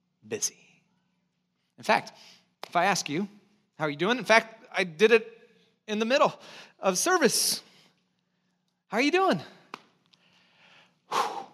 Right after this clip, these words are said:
busy. I'm just busy.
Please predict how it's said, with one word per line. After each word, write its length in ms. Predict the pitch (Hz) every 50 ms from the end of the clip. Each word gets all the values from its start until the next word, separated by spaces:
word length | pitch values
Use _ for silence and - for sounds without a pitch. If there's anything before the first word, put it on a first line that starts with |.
| _ _ _ _ _ _ _ _ _ _ _ - - _
busy. 680 | - 202 226 247 202 147 139 156 151 123 107 85 71 - - - - - - - - - _ _ _ _ _ _ _ _ _ _ _ _ _ _ _ _ _ _ _ _
I'm 60 | -
just 280 | - 220 202 - - _
busy. 640 | - 269 277 285 233 - - - 127 110 110 -